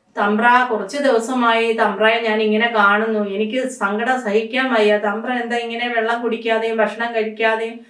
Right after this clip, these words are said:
ആകെ മെലിഞ്ഞ് ക്ഷീണിച്ചു, വളരെ ക്ഷീണം തോന്നുന്നു. അതുകൊണ്ട് തമ്പ്രായ്ക്ക് ഞാൻ വേണ്ട ഭക്ഷണവും ഈ ഫലമൂലാദികളും ഈ വെള്ളവും ഒക്കെ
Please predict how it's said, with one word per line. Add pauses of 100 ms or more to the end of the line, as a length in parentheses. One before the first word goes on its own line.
(200)
ആകെ
മെലിഞ്ഞ്
ക്ഷീണിച്ചു,
വളരെ
ക്ഷീണം
തോന്നുന്നു. (500)
അതുകൊണ്ട്
തമ്പ്രായ്ക്ക്
ഞാൻ
വേണ്ട
ഭക്ഷണവും (400)
ഈ
ഫലമൂലാദികളും
ഈ
വെള്ളവും
ഒക്കെ